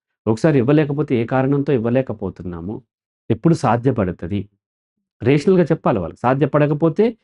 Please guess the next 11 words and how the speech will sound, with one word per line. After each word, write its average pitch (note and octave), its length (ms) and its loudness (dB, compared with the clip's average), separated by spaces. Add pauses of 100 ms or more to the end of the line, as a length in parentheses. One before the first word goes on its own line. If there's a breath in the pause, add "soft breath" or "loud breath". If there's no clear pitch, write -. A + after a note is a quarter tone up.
(360)
వాళ్ళకి F3 180 2
చెప్పాలి, F#3+ 300 2
ఎక్స్‌ప్లనేషన్ F#3+ 420 0
ఇవ్వాలి, D3+ 180 2
"సారీ B2+ 240 0
నాన్న, C3 220 -2
నేను A#2+ 260 0 (220)
ప్రామిస్ A#2 340 0
చేశాను A2 280 -4
కానీ G#2 140 -2
ఇవ్వలేకపోతున్నాను" G2 800 -8